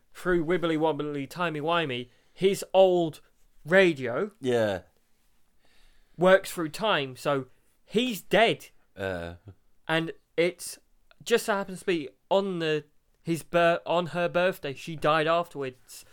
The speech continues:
Speaker 1: so she talks to him through time to help him
Speaker 2: Wow.
Speaker 1: avoid his own death and solve the case that killed him. 'Cause she thought he
Speaker 2: Right.
Speaker 1: was a corrupt cop.
Speaker 2: Fair enough.
Speaker 1: But because she did that, knock-on effect,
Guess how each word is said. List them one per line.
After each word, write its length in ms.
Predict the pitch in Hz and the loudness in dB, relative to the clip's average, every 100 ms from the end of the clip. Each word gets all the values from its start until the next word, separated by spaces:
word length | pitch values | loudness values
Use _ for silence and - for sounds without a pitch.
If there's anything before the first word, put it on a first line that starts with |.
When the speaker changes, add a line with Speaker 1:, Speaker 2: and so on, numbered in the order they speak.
| - - | -20 -6
Speaker 1:
so 180 | 170 | -4
she 540 | 143 - 233 208 175 180 _ | -4 -4 -4 -4 -6 -10 _
talks 300 | - 190 190 | -4 -4 -4
to 60 | 180 | -8
him 120 | 160 | -8
through 180 | 170 165 | -6 -6
time 340 | 190 170 139 | -4 -4 -6
to 140 | - 135 | -12 -8
help 320 | 165 170 160 | -4 -4 -4
him 260 | 135 131 - - _ _ _ _ _ _ _ _ _ _ | -8 -8 -16 -20 _ _ _ _ _ _ _ _ _ _
Speaker 2:
Wow. 160 | 175 - | -2 6
Speaker 1:
avoid 360 | 202 208 185 170 | 10 10 10 2
his 260 | 160 147 | -10 2
own 540 | 185 190 208 196 151 135 | 4 6 4 -2 -10 0
death 460 | 196 190 - - - | 0 0 -6 -20 -14
and 160 | 147 135 | -12 -10
solve 420 | - 160 160 - | -2 0 0 -4
the 80 | 143 | -14
case 380 | - 175 143 - | -6 -6 -8 -16
that 120 | _ | _
killed 300 | 214 214 135 | 0 0 0
him. 160 | 120 - _ - | -10 -16 _ -16
'Cause 260 | 98 98 | -4 -2
she 60 | 85 | 2
thought 200 | 135 190 | 4 6
he 60 | 165 | 6
Speaker 2:
Right. 100 | 160 | 4
Speaker 1:
was 120 | 151 | -4
a 40 | 147 | -8
corrupt 320 | 165 143 - | -4 -4 -2
cop. 380 | 226 175 - - | 2 2 0 -20
Speaker 2:
Fair 340 | - 123 127 | -2 2 2
enough. 300 | 135 90 101 | 2 -2 -4
Speaker 1:
But 120 | 160 151 | -4 -6
because 280 | 147 226 | -2 -2
she 140 | - 202 | -2 -6
did 180 | 170 190 | -6 0
that, 260 | 208 156 | 0 0
knock-on 400 | 151 202 - 190 | -2 -2 -2 -8
effect, 440 | 147 - 135 - | -8 -8 -8 -10